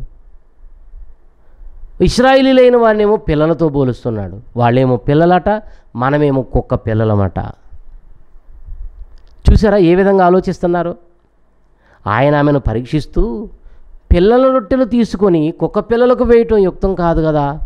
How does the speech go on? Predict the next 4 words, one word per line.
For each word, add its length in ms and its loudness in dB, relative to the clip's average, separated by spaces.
అని 460 0
అడుగుతూ 380 0
ఆమెను 280 0
ప్రశ్నిస్తున్నాడు, 840 -4